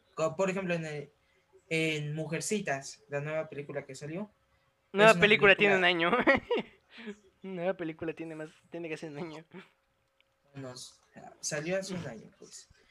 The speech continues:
Speaker 1: Es una película que en realidad es bastante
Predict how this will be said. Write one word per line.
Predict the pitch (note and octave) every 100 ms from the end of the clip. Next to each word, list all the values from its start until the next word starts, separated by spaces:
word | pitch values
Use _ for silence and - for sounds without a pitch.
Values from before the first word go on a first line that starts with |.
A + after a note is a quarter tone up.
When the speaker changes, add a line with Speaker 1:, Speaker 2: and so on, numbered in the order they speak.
| _ _ -
Speaker 1:
Es | D#3+
una | F#3+ G#3+ G#3
película | F#3 F3+ G3 G3 G3 _ _ _ - -
que | F3
en | E3
realidad | D#3+ D3+ F#3 A3
es | A3+ - _ _ -
bastante | D#3 D#3 - G#3 G3+ G#3 F#3+ D3